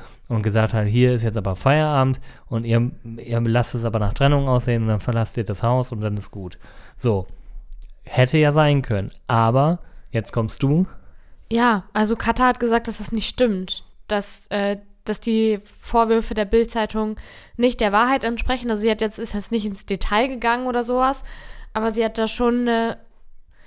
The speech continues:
Speaker 2: sie hat da schon eine Insta-Story gemacht und meinte, dass, äh,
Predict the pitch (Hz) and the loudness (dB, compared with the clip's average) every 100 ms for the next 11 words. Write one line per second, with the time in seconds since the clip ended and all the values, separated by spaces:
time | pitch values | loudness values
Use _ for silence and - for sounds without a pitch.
0 | - - - - - - - 220 233 226 | -20 -20 -20 -20 -20 -16 -6 0 2 2
1 | - 262 254 220 208 247 269 - 240 247 | 0 0 2 0 -2 -4 -4 0 2 2
2 | 233 226 226 220 208 208 214 226 220 208 | 2 0 0 -2 0 0 0 0 0 0
3 | 196 196 - - - 202 196 | 0 0 -6 -8 -6 -4 -4